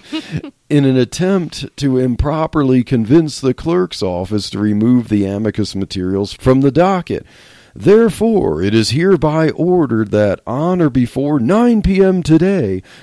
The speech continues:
on July twenty-fifth, twenty twenty-three,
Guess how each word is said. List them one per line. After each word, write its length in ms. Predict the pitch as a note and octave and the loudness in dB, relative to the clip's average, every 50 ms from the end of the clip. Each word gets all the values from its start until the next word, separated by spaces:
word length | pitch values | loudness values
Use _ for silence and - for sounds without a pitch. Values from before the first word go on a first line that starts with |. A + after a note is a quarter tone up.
| - - | -8 -4
on 180 | - F2 F#2 | -4 -2 -2
July 400 | E2+ F#2 G2 F#2 G#2+ B2+ C#3 C#3+ | 0 0 0 0 0 2 2 2
twenty-fifth, 800 | C3+ - B2 C3 C#3 C#3 C3 A#2+ A2 - B2 A#2 A#2+ B2 - - | 0 2 2 0 2 2 2 0 0 0 0 0 0 -2 -6 -8
twenty 320 | - - E2 F2+ F#2+ G2+ G2 | -8 -4 -4 -2 -2 -2 -2
twenty-three, 720 | F#2 G#2 G2+ G#2 G#2 G#2+ G2 G#2 C3 D3 D#3+ E3 D#3+ | 0 -2 0 0 0 0 0 2 2 2 2 2 -2